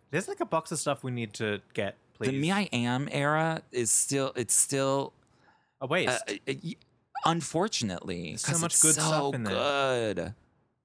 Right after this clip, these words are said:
Speaker 2: Man, anyways, those are just random <laughs> tangent moments.
Speaker 1: But I had the same feeling of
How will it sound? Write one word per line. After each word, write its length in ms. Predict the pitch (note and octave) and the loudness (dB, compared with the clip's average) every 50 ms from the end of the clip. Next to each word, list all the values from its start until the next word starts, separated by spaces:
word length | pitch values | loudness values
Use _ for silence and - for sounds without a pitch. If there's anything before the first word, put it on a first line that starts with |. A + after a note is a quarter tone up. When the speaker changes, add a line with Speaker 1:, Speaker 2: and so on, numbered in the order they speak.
| _ _ - | _ _ -4
Speaker 2:
Man, 560 | G#2+ B2+ D3 E3 E3+ D3 A#2+ G#2 F#2+ G2+ G#2 - | -2 0 0 2 2 2 2 0 0 -2 -4 -2
anyways, 640 | C#3+ D#3 D#3+ C#3+ A#2+ G#2+ G2 F#2+ F#2+ F#2 - - - | 0 0 2 2 2 2 2 2 2 2 0 0 0
those 260 | - C3+ C#3 B2+ - | 0 0 0 0 -2
are 40 | C#3 | -2
just 180 | B2+ C3+ B2 - | -2 -2 -2 0
random 480 | A2 A2 A2 A2 A2 A#2 A#2 A#2 A2 G2+ - _ | 0 0 0 0 0 0 0 -2 -2 -4 -6 _
<laughs> 100 | - G#3 | -4 -2
tangent 500 | - - C#3 B2 A2+ C3 G#2 A#2 A2 - | 0 0 2 0 0 0 0 -2 -2 -2
moments. 1300 | A2+ A#2 A#2 - - D#3+ D3 B2+ - - - - - - E3+ - - - - - - - - - - - | 0 -2 0 0 0 0 0 0 -2 -4 -6 -6 -4 -4 -6 -6 -4 -6 -6 -4 -2 0 2 2 2 2
Speaker 1:
But 100 | - D3+ | 2 2
I 20 | |
had 100 | D#3 E3+ | 2 0
the 80 | D#3+ E3+ | 0 -2
same 220 | - - D#3+ D3+ | 0 0 0 0
feeling 380 | - - D#3 D3+ D3 C3 B2 A#2 | 0 0 0 2 2 2 0 -2
of 400 | - A#2+ A2+ A2 G#2+ G#2 G2+ G#2 | -2 0 0 0 0 -2 -4 -8